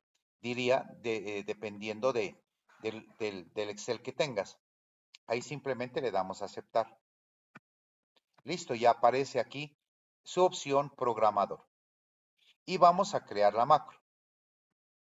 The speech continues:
Tomamos la opción programador y en la parte superior izquierda aparece la opción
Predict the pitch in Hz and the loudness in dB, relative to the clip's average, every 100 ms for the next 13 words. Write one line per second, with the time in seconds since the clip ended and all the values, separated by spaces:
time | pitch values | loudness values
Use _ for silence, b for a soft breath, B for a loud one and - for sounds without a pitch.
0 | _ _ _ _ _ _ _ - 156 180 | _ _ _ _ _ _ _ 0 4 4
1 | 202 180 165 165 160 165 165 160 165 160 | 6 6 4 -2 -2 2 4 4 4 6
2 | 151 156 _ _ _ _ _ _ _ 139 | 4 2 _ _ _ _ _ _ _ 0
3 | 135 131 160 165 190 185 - 156 151 151 | 4 6 4 2 -4 -4 -2 -2 -4 -8
4 | - 160 160 160 135 127 123 147 139 - | -2 0 2 2 2 2 0 -2 -4 0
5 | 120 113 - - 202 151 151 | 4 4 4 -2 2 2 0